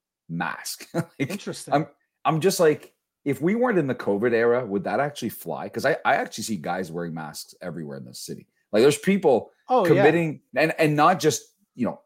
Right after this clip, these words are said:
Speaker 1: not just crimes and stuff like that, 'cause now it's like a, a free-for-all, right? People wear masks into a Winners.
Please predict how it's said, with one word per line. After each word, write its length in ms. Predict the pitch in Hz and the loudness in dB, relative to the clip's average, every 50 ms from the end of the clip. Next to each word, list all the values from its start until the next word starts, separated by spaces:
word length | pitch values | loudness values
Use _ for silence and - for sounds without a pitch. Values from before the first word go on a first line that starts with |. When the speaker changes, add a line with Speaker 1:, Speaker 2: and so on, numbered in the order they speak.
| _ - | _ -4
Speaker 1:
not 200 | 113 117 131 135 | -4 -2 -2 -2
just 180 | 139 - - | -4 -6 -8
crimes 420 | - - 98 80 78 87 95 107 120 | -6 -4 -4 -4 -2 -4 -6 -6 -8
and 100 | 123 117 | -8 -6
stuff 160 | - 127 110 | -4 -4 -2
like 120 | 131 120 | -2 -2
that, 180 | 123 139 143 139 | 0 -2 -2 -2
'cause 140 | 127 104 95 | -4 -4 -2
now 180 | 117 131 147 | 0 0 0
it's 120 | 131 - - | 0 0 -2
like 160 | 110 - - | -4 -4 -4
a, 80 | 104 - | -10 -12
a 80 | - | -12
free-for-all, 380 | - - 127 127 - - 65 - | -10 -8 -8 -8 -8 -10 -14 -8
right? 240 | 82 95 101 - - | -4 -4 -4 -4 -4
People 220 | - 120 120 131 | -6 -4 0 2
wear 180 | 120 120 110 104 | 4 4 4 4
masks 460 | 90 98 95 101 110 113 - - - | 2 0 -2 -2 -2 -4 -6 -10 -8
into 320 | 104 101 95 - 104 107 - - | -6 -6 -4 -4 -4 -4 -4 -4
a 120 | 92 87 | -4 -4
Winners. 580 | 87 85 92 98 107 127 151 185 180 - - | -4 -4 -4 -4 -2 -2 -2 -4 -4 -6 -10